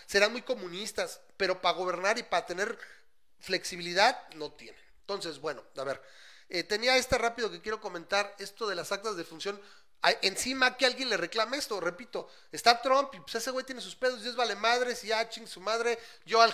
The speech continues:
presidente mexicano y todo lo manejo. Yo no sé cómo lo vería esto de, "Oye, güey, estás engañando a tu país". Tienes, aquí estamos, bueno, estás viendo, Memo, está esta, esta es la, la, cómo es el promedio que venía,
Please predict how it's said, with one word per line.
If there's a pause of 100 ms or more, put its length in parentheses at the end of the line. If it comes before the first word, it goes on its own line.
(120)
presidente
mexicano
y
todo
lo
manejo. (380)
Yo
no
sé
cómo
lo
vería
esto
de,
"Oye,
güey, (460)
estás
engañando
a
tu
país". (920)
Tienes,
aquí
estamos,
bueno,
estás
viendo,
Memo,
está
esta, (760)
esta
es
la, (180)
la, (640)
cómo
es
el
promedio
que
venía,